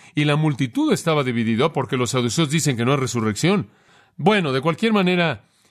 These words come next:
ellos dijeron, "No hay resurrección, ni ángel, ni espíritu", pero los fariseos confiesan ambos. Entonces se metieron realmente en un debate teológico.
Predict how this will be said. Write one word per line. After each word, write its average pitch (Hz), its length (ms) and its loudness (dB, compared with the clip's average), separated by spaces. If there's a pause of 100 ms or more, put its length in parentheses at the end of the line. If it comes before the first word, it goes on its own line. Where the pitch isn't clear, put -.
(260)
ellos 165 240 0
dijeron, 147 320 0
"No 196 100 4
hay 269 80 2
resurrección, 170 640 0
ni 143 140 4
ángel, 170 320 0
ni 139 80 0
espíritu", 170 440 -2
pero 131 160 0
los 120 200 -2
fariseos 135 500 0
confiesan 127 800 0
ambos. 107 460 -2 (300)
Entonces 165 380 0
se 160 140 0
metieron 208 420 0
realmente 196 360 4
en 175 80 4
un 190 100 6
debate 160 360 2
teológico. 143 720 -2